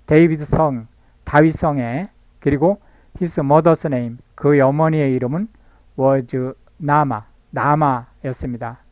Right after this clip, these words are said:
나마는 on 아몬이츠, 아몬 사람, 이방인 여자라고 그랬죠. 그리고 아비잠, 아, 아비잠이라고 하는 his son, 그의 아들이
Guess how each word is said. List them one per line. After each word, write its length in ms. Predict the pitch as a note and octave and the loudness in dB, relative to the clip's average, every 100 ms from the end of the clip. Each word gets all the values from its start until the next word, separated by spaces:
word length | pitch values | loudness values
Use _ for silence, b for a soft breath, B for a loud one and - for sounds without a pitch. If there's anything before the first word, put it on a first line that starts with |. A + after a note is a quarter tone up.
| _ | _
나마는 640 | F#3 C3+ D3 D3 D3+ G3 b b b b _ | -8 -4 -2 -2 -4 -6 b b b b _
on 340 | C3+ C3+ B2+ - - | -2 -2 -6 -12 -2
아몬이츠, 560 | D#3 D#3+ C#3 A#2+ - - _ | 0 2 0 -2 -6 -6 _
아몬 300 | D#3 D3 D#3+ | -2 0 2
사람, 420 | D#3+ D#3+ C#3 B2 A#2+ | 2 2 0 -4 -8
이방인 500 | C#3+ D#3+ E3 D#3 C#3+ | -6 0 0 0 -2
여자라고 400 | C3+ C3 B2 A#2+ | -4 -4 -6 -8
그랬죠. 340 | A#2+ A2+ - G#3+ _ _ | -10 -10 -10 -12 _ _
그리고 420 | - C3+ C3 F3 - b b b b | -6 -4 0 0 -2 b b b b
아비잠, 540 | B2+ D3+ D#3 C3+ A2+ A#2 _ _ _ _ _ _ | 4 4 4 0 -2 -4 _ _ _ _ _ _
아, 300 | - B2+ A#2+ | -6 -4 -2
아비잠이라고 640 | D3 D#3+ F3 D#3+ D3 C3+ C3 | -2 2 2 2 2 0 -2
하는 240 | D3+ G3 - G3+ | -4 -8 -8 -8
his 180 | F3 | -8
son, 360 | D#3 - B2+ A#2+ _ _ | -6 -4 -4 -6 _ _
그의 320 | - C#3+ C#3+ | 0 2 2
아들이 520 | B2+ C3+ C3 D#3+ A3 | 0 -2 0 0 -2